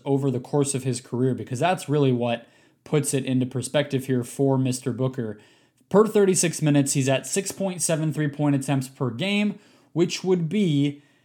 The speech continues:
the most since twenty seventeen eighteen, which was by far the best three-point, three-point shooting season of his entire career. He made thirty-eight percent of them that year,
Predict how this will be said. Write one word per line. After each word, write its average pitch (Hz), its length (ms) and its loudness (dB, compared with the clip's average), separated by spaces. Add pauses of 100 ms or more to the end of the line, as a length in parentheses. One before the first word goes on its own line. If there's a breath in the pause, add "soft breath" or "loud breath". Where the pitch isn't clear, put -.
(160 loud breath)
the 147 80 2
most 170 680 0
since 190 540 -2
twenty 175 240 -4
seventeen 160 500 0
eighteen, 143 420 2
which 131 140 0
was 123 140 -4
by 117 200 -2
far 165 360 2
the 165 80 0
best 151 220 2
three-point, 143 680 0
three-point 151 380 0
shooting 143 240 0
season 135 280 0
of 127 80 -2
his 117 100 -4
entire 139 380 0
career. 135 360 0
He 127 80 2
made 123 260 -2
thirty-eight 175 400 0
percent 143 300 0
of 139 100 0
them 139 140 2
that 139 220 2
year, 139 320 2